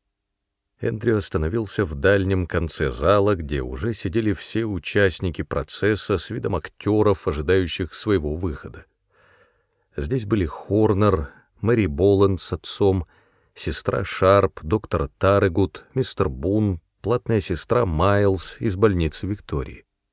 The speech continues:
Эндрю обвел глазами весь ряд, затем торопливо сел подле Хорнера. «Я, кажется, просил вас прийти пораньше»,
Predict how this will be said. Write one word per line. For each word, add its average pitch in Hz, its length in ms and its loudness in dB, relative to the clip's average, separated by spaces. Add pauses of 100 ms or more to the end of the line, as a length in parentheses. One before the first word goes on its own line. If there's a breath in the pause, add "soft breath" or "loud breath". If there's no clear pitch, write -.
(920)
Эндрю 107 380 2
обвел 98 320 0
глазами 85 560 2
весь 95 340 -4
ряд, 76 380 -4 (760 soft breath)
затем 101 520 0
торопливо 98 480 2
сел 98 360 0 (100)
подле 82 280 0
Хорнера. 73 560 -6 (1080)
«Я, 113 200 -8
кажется, 107 420 -6
просил 98 480 2
вас 101 240 2
прийти 98 360 0
пораньше», 92 680 2